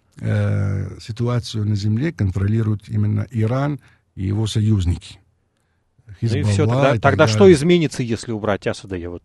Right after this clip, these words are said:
Speaker 2: я вот что
Speaker 1: Но
Speaker 2: пытаюсь
Speaker 1: его
Speaker 2: понять.
Speaker 1: именно Иран, Иран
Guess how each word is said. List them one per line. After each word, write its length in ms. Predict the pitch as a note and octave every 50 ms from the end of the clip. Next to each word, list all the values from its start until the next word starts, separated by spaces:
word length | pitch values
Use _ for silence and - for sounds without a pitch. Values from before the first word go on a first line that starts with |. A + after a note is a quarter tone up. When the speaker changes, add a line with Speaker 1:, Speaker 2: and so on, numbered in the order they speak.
| _ -
Speaker 2:
я 80 | A#2 G2
вот 100 | G2 - _ _ _ -
что 100 | - A2
Speaker 1:
Но 80 | A2+ A#2
Speaker 2:
пытаюсь 220 | C3+ - - C3
Speaker 1:
его 80 | A#2+ A2
Speaker 2:
понять. 260 | C3+ D#3 E3 E3+ D#3+ - - _ _ _ -
Speaker 1:
именно 460 | - B2 B2+ C3+ C3+ C3+ C3+ C3 C3+ -
Иран, 600 | - C3+ B2 A#2+ A#2 A#2+ A#2+ A#2+ B2+ D3 E3+ F3 F3 - _ _ _ -
Иран 600 | A2 G#2+ G#2 G#2 G#2 G#2+ A2 A2+ B2+ C#3+ F#3+ -